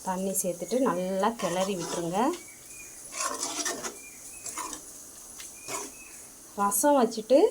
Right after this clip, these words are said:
நம்ம அந்த தண்ணி சேர்க்கறதுக்கு முன்னாடி இருந்த மாதிரி நம்ம வந்து இந்த சிக்கனை ரெடி பண்ணோம்னா இன்னும் டேஸ்டா இருக்கும். ரசத்துக்கும் அந்த தே-, க-, சிக்கன் அந்த கிரேவிக்கும் நல்லா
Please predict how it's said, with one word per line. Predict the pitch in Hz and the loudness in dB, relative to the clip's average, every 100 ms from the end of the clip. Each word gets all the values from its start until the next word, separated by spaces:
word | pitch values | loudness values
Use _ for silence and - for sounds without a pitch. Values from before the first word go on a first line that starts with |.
| - - - - | 4 -8 -8 0
நம்ம | 214 | 4
அந்த | 214 202 | 6 6
தண்ணி | 208 226 262 | 6 6 8
சேர்க்கறதுக்கு | 262 226 214 214 214 | 8 6 6 2 4
முன்னாடி | 214 220 226 226 208 | 6 8 8 8 6
இருந்த | 214 220 | 6 6
மாதிரி | 196 196 202 262 | 6 4 4 4
நம்ம | 359 226 196 | 6 6 6
வந்து | 202 214 | 4 4
இந்த | 233 196 | 4 4
சிக்கனை | - - 208 196 | 0 0 4 4
ரெடி | 190 202 | 2 0
பண்ணோம்னா | 196 190 196 269 330 | 0 0 2 8 8
இன்னும் | 247 233 | 8 6
டேஸ்டா | 208 185 - 190 | 4 2 2 2
இருக்கும். | 170 202 277 294 | 2 4 4 8
ரசத்துக்கும் | 294 - 233 220 262 427 440 - - - - | 8 6 2 2 6 6 6 -6 -4 0 0
அந்த | 190 196 190 180 - - | 0 4 6 6 2 -2
தே-, | 220 202 190 180 175 | 2 4 4 2 0
க-, | 190 180 | -4 -2
சிக்கன் | 214 226 220 | -2 6 8
அந்த | 202 185 | 8 4
கிரேவிக்கும் | 175 202 226 214 254 330 | 2 6 6 6 6 6
நல்லா | 277 190 | 8 6